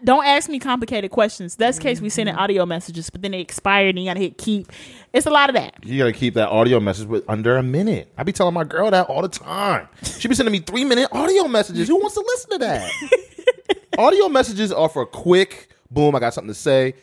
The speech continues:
Speaker 3: Under, it should be, like, thirty seconds, under thirty seconds, but at, at bare max under a minute. You know what I'm saying? She be sending me two, three-minute long audio messages, mad and listen to it. I'm like, "Just call me." <laughs> Three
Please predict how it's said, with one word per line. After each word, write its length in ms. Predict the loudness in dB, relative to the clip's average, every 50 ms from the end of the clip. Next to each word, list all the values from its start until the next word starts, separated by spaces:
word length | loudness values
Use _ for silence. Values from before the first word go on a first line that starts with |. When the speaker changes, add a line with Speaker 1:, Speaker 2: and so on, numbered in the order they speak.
| _ _ _ _ _ _
Speaker 3:
Under, 240 | -2 0 0 0 -2
it 100 | -2 -4
should 180 | -4 -4 -4 -4
be, 80 | -2
like, 220 | -2 -2 -4 -4 -2
thirty 180 | -2 -2 -2
seconds, 300 | -4 -6 -6 -8 -8 -10 -12
under 140 | -12 -12 -10
thirty 220 | -10 -10 -10 -8
seconds, 340 | -8 -6 -8 -8 -8 -10 -4
but 220 | -2 -2 0 2
at, 120 | 2 2 2 2 2
at 100 | 2 2 2 0 -6 -14 -20 -20 -20 -20 _ _ -20 -20 -2 2
bare 320 | 4 4 6 4 4 2
max 480 | 0 0 0 2 2 2 0 -2 -6 -6
under 240 | -6 -2 0 0 0
a 60 | 0
minute. 320 | 0 -2 -4 -4 -8 -14 _ _ _ _ _ _ _ _
You 120 | -4 -2
know 60 | 0 0
what 60 | 0
I'm 60 | -2
saying? 280 | -2 -2 -2 -2 -2 -4
She 120 | -4 -6
be 80 | -6 -4
sending 220 | -4 -2 -2 -2
me 80 | -2 -4
two, 380 | -6 -8 -8 -6 -6 -6 -6 -6
three-minute 380 | -4 -2 -2 0 0 0 0 0
long 260 | 0 2 2 2 2
audio 300 | 2 2 2 2 2 2
messages, 380 | 2 2 0 0 -2 -6 -6 0
mad 260 | 2 2 4 4 2
and 140 | 0 0 0
listen 220 | -2 -2 -4 -6
to 160 | -6 -6 -6
it. 60 | -6 -8
I'm 100 | -12 -16
like, 280 | -14 -12 -12 -12 -10 -10
"Just 160 | -10 -8 -4
call 360 | 0 0 2 2 0 -2 -4
me." 160 | -6 -6 -4 -6
<laughs> 40 | -6 -6 -10 -12 -14 -16 -16 -18 -20 -20 -20 -20 _ _ _ _ -6 -6 -6 _ _ -16 -14 -14 -12 -10 -10 -8 -6 -4
Three 240 | 0 4 4 4 4